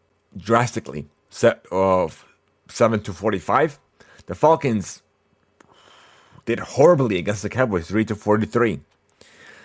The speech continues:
The Panthers overcome the Cardinals forty-three to ten. The Vikings claimed victory over the Chargers twenty-seven to twenty. Pacers demolished the Seahawks seventeen to oh.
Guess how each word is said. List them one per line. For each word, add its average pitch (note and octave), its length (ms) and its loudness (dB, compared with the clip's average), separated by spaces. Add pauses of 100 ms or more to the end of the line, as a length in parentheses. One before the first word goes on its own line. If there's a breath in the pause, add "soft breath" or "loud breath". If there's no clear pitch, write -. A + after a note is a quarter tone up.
(140 loud breath)
The F2+ 100 -4
Panthers A2 680 0 (120)
overcome A#2+ 460 0
the G#2+ 180 4
Cardinals A#2+ 480 2
forty-three A2+ 420 0
to F2 140 -8
ten. E3 400 -2 (760 soft breath)
The F2+ 80 -6
Vikings A#2 640 0 (200)
claimed A#2 260 -2
victory A2+ 360 -2
over A2 280 2
the G#2 340 2
Chargers A2 380 2
twenty-seven A2+ 520 0
to G#2 80 -6
twenty. E3+ 420 0 (880 soft breath)
Pacers C#3+ 680 2 (280)
demolished B2+ 640 4
the G2+ 60 -8
Seahawks G#2+ 400 0
seventeen A#2+ 580 -2
to - 180 -4
oh. E3+ 320 4